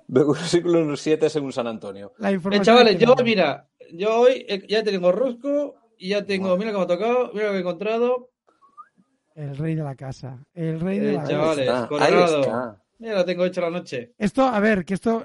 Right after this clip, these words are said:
Speaker 2: como que tenemos mucho televidente, eh, sudamericano, igual no es en
Speaker 3: Aquí es
Speaker 2: Argentina,
Speaker 3: tradición.
Speaker 2: no están acostumbrados a esto que has enseñado tú,
Speaker 3: Ah.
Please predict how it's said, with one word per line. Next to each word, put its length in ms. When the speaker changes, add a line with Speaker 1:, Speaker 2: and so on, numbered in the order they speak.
Speaker 2:
como 160
que 100
tenemos 360
mucho 800
televidente, 1160
eh, 300
sudamericano, 680
igual 560
no 260
es 360
en 240
Speaker 3:
Aquí 100
es 100
Speaker 2:
Argentina, 280
Speaker 3:
tradición. 680
Speaker 2:
no 180
están 200
acostumbrados 600
a 180
esto 220
que 140
has 140
enseñado 320
tú, 180
Speaker 3:
Ah. 280